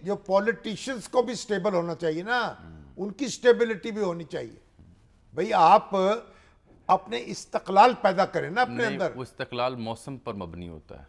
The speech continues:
Speaker 1: कॉन्टिन्यूटी होनी चाहिए पॉलिसी
Speaker 2: हवा पे मबनी होता है,
Speaker 1: नहीं,
Speaker 2: ख़ज़ां
Speaker 1: हम,
Speaker 2: पे।
Speaker 1: हम बहुत बुरे माम-, फंस गए हैं। इस वक्त हमारी हालत बड़ी दगरगू है मुआशी तौर पर,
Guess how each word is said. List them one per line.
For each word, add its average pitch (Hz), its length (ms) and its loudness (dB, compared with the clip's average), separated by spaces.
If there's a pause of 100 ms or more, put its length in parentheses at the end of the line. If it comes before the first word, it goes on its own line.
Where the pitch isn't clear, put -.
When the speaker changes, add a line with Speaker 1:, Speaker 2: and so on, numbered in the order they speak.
Speaker 1:
कॉन्टिन्यूटी 247 680 -4
होनी 240 240 4
चाहिए 220 260 0
पॉलिसी 196 300 0
Speaker 2:
हवा 117 260 8
पे 143 180 -2
मबनी 104 360 -4
होता 92 280 -8
है, 85 160 -8
Speaker 1:
नहीं, 175 120 -10 (340)
Speaker 2:
ख़ज़ां 95 260 -2
Speaker 1:
हम, - 100 -4
Speaker 2:
पे। 82 400 -12
Speaker 1:
हम 165 260 -8
बहुत 160 680 -4 (340)
बुरे 156 560 -4 (140)
माम-, 139 220 -8
फंस - 520 -16
गए 170 160 0
हैं। 180 320 -8 (600)
इस - 160 -14
वक्त 160 400 -6
हमारी 139 320 -6
हालत 143 400 -6
बड़ी 151 180 -6
दगरगू 135 580 -8
है - 120 -10 (600)
मुआशी 139 460 0
तौर 202 220 2
पर, 202 280 -12